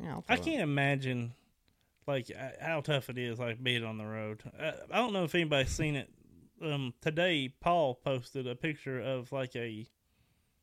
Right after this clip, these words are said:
Speaker 2: I don't even know what kind of fuck car it was. It was, like, a old car, like, maybe two door. And he said that was his first, the first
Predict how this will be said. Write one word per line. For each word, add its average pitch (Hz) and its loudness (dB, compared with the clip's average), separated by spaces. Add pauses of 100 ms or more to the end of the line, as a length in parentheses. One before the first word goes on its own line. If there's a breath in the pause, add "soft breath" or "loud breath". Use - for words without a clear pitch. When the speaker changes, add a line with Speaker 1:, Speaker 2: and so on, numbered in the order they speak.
(420)
Speaker 2:
I 214 0
don't 240 6
even 202 6
know 165 6
what 160 2
kind 151 4
of 127 0
fuck 156 2
car 147 2
it 113 -2
was. 120 -2
It 160 0
was, 165 2
like, 143 -2
a 113 -8 (880)
old 165 4
car, 131 2
like, 131 -2 (400)
maybe 175 -2
two 165 0
door. 120 -2 (920)
And 139 0
he 175 2
said 156 2
that 156 2
was 135 -4
his 147 -2
first, 165 -2
the 139 -4
first - 0